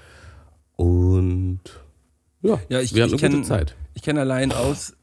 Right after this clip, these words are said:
Speaker 2: Familienkreis und aus Freundeskreis drei Parteien, die jeweils durch Corona auch, äh,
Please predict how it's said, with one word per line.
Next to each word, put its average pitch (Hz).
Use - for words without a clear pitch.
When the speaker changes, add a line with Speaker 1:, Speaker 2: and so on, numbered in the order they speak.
Speaker 2:
Familienkreis 165
und 220
aus 151
Freundeskreis 120
drei 117
Parteien, 101
die 101
jeweils 107
durch 131
Corona 127
auch, 143
äh, 135